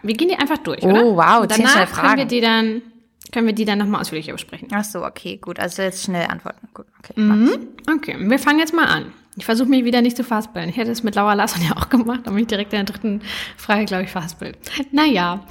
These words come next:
Speaker 1: also wir fangen mal an. Erstens, Topf oder Pfanne?
Speaker 2: Was ist denn das für eine Frage?
Speaker 1: Das ist
Speaker 2: Man
Speaker 1: eine tolle
Speaker 2: braucht doch für
Speaker 1: Frage.
Speaker 2: unterschiedliche Sachen <laughs> unterschiedliche.
Speaker 1: Nee, find ich nicht.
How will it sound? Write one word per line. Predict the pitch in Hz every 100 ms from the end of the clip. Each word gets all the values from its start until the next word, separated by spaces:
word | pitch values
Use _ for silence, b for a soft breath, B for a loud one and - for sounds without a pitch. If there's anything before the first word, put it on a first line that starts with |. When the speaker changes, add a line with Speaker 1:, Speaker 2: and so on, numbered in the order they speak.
| B B B -
Speaker 1:
also | 180 156
wir | 175
fangen | 320 311
mal | -
an. | - - _ _ -
Erstens, | 320 349 - 156 - - _ _ _
Topf | - 294 -
oder | 233 226
Pfanne? | 254 202 - - _ _ _ _ _ _ _ _ _ _
Speaker 2:
Was | -
ist | -
denn | 208
das | 196 240 -
für | 233
eine | 180
Frage? | - 170 233 349
Speaker 1:
Das | 247 180 196
ist | -
Speaker 2:
Man | 190
Speaker 1:
eine | 269
tolle | - 220 494
Speaker 2:
braucht |
doch | 294 285
für | 240
Speaker 1:
Frage. | -
Speaker 2:
unterschiedliche | 226 285 - 233 226 233 233
Sachen | 226 - 277
<laughs> | 262
unterschiedliche. | 294 - - 311 262 233 226 247
Speaker 1:
Nee, | 262 214 254 311
find | 254 226
ich | 226
nicht. | 370 185